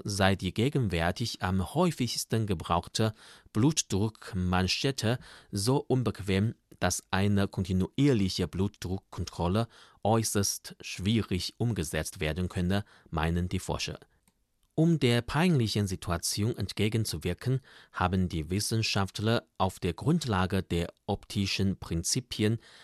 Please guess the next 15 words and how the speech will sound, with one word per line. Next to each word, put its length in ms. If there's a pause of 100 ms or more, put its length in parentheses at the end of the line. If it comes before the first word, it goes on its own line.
(100)
eine 300
neue 300
Strategie 800
erarbeitet. 920 (140)
Anhand 500
bestimmter 800 (140)
biokompatibler 1500
Materialien 920 (340)
ist 280
es 200
dem 200
Forschungsteam 800
gelungen, 460 (340)
ein 240 (140)
hautähnliches 1000